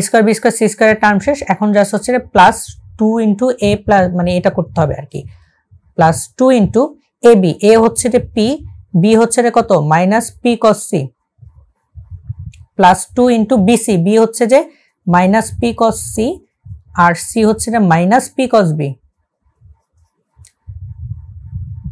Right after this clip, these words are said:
টু into সি এ, সি কত আমাদের মাইনাস পি cos b,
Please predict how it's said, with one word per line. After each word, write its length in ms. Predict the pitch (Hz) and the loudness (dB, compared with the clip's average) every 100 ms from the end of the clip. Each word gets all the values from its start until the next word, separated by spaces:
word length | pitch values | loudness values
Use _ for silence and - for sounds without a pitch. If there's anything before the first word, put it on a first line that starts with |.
| - - | -16 -4
টু 80 | 262 262 | 0 2
into 220 | 247 226 285 269 - | 2 0 -2 -4 -4
সি 120 | 262 226 | 0 2
এ, 20 | 147 139 - | 0 -4 -8
সি 120 | - 254 254 | -4 0 0
কত 160 | 240 190 147 160 - _ - 185 | 2 0 -2 -8 -18 _ -6 -2
আমাদের 240 | 185 208 196 170 | 0 0 2 2
মাইনাস 340 | 170 190 220 - - | 2 0 -2 -4 -6
পি 80 | 233 | 0
cos 160 | 233 226 | 0 0
b, 20 | 202 | -2